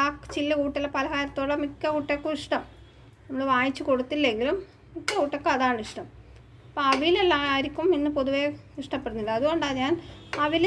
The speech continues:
നമുക്ക് ഈ ഒരു മാവിൽ കാണാത്ത രീതിയിൽ ആദ്യം ചേർത്തത്. അപ്പോൾ ഒന്ന് അവിലിൻ്റെ ആ ഇതും അതും കിട്ടും. അപ്പോൾ ഈ ശർക്കരയും അവിലും എന്താ തേങ്ങയെല്ലാം കൂടി നല്ലോണം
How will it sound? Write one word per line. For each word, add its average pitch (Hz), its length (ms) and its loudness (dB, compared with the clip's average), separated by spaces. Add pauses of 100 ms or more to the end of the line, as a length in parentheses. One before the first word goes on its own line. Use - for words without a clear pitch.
നമുക്ക് 302 320 2
ഈ - 20 2 (100)
ഒരു 294 180 4
മാവിൽ 262 300 2 (140)
കാണാത്ത 269 500 0 (120)
രീതിയിൽ 240 380 -2 (920)
ആദ്യം 330 380 6
ചേർത്തത്. 220 400 -2
അപ്പോൾ 262 200 -10
ഒന്ന് 285 160 -2 (220)
അവിലിൻ്റെ 302 440 0
ആ 302 40 4 (140)
ഇതും 311 240 2 (1600)
അതും 339 200 6 (500)
കിട്ടും. 285 280 2 (160)
അപ്പോൾ 339 220 2
ഈ - 20 6 (100)
ശർക്കരയും 285 560 2 (500)
അവിലും 277 300 4
എന്താ 247 140 2 (120)
തേങ്ങയെല്ലാം 269 440 2
കൂടി 269 180 2
നല്ലോണം 269 400 2